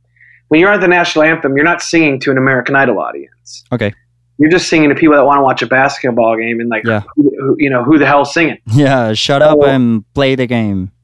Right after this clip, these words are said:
Speaker 1: Right, kind of. So it, it's a different, it's a different audience. So I think the audience is more intimidating when you sing an anthem.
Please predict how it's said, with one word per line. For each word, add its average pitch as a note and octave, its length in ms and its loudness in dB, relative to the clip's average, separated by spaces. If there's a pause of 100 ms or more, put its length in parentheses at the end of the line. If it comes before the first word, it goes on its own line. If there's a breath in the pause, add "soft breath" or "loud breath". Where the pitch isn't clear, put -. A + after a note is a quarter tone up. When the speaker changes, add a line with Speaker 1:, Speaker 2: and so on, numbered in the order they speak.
(120)
Speaker 1:
Right, E3+ 400 2
kind E3 260 2
of. C3+ 140 0
So D#3 200 2
it, D#3+ 200 0
it's E3+ 140 0
a F#3 100 2
different, G3+ 440 0
it's D3+ 120 -2
a F3 80 2
different F#3 340 -2
audience. C#3 400 0
So D3 80 0
I - 20 2
think F#3 140 0
the F3+ 100 0
audience C#3 440 0
is B2 100 -14
more C3 140 0
intimidating C3 480 0
when B2+ 100 -2
you A#2+ 60 -8
sing C3+ 180 -4
an C3 80 -2
anthem. C3+ 420 -4